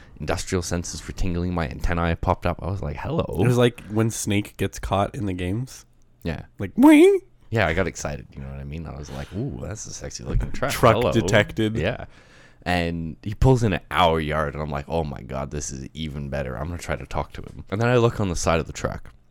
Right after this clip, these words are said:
Speaker 1: and it's branded. I'm like, "Ooh, hello. More information."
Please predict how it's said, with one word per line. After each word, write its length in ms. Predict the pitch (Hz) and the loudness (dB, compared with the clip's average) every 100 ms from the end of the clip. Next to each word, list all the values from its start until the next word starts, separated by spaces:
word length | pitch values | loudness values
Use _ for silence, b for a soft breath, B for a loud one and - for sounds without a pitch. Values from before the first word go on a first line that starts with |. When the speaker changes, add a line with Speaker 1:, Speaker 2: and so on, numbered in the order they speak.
| _ - | _ -8
Speaker 1:
and 80 | |
it's 140 | 82 - | -8 -6
branded. 440 | - 92 101 - | -2 -2 -4 -12
I'm 160 | 67 71 | -14 -12
like, 220 | - - | -12 -10
"Ooh, 160 | 85 101 - | -10 -10 -12
hello. 400 | 85 90 - - B B _ - | -8 -8 -8 -10 B B _ -16
More 340 | - 76 92 85 | -10 -4 -2 -2
information." 600 | 69 - 71 92 - | -6 -8 -6 -6 -6